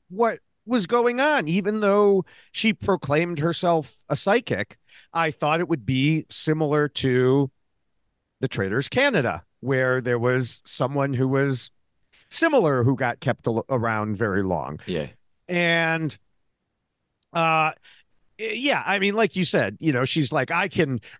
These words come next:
Speaker 1: read auras and I'm, I'm being quite psychic." And then to just immediately turn around and say she didn't know it.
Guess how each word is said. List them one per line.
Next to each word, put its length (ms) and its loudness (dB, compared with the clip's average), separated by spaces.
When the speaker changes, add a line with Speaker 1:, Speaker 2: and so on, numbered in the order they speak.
Speaker 1:
read 340 2
auras 720 2
and 200 2
I'm, 260 -2
I'm 420 -2
being 360 2
quite 480 -2
psychic." 800 -6
And 180 0
then 200 2
to 80 -2
just 280 -2
immediately 800 2
turn 240 2
around 280 2
and 120 -2
say 180 2
she 220 0
didn't 280 -2
know 220 -4
it. 220 -10